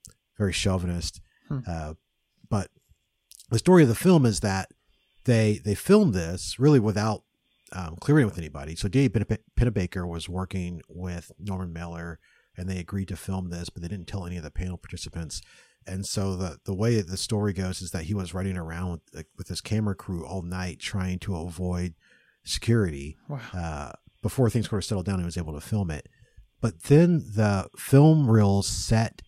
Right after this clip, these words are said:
Speaker 1: in his studio for several years until, uh, Chris Hedges, who he would later marry, um, came to apply for a job, and then she was going through,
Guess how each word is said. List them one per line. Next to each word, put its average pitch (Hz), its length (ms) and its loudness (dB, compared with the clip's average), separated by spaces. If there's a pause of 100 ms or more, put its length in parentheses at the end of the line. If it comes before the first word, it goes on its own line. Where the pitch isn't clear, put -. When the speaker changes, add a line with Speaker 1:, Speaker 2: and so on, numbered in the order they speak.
Speaker 1:
in 107 120 -2
his 92 220 -2
studio 82 920 0 (300)
for 104 160 -2
several 92 340 0
years 87 380 -2
until, 87 640 -2 (360)
uh, 90 200 -6
Chris - 260 0
Hedges, 87 500 0
who 90 160 -4
he 90 140 -2
would 85 160 -4
later 82 300 -6
marry, 78 500 -6 (720)
um, 78 380 -10 (840)
came 104 280 2
to 107 100 0
apply 101 220 0
for 98 140 -2
a 95 40 0
job, 135 440 2
and 101 120 -6
then 98 100 2
she - 160 -2
was 101 140 0
going 143 320 4
through, 117 720 2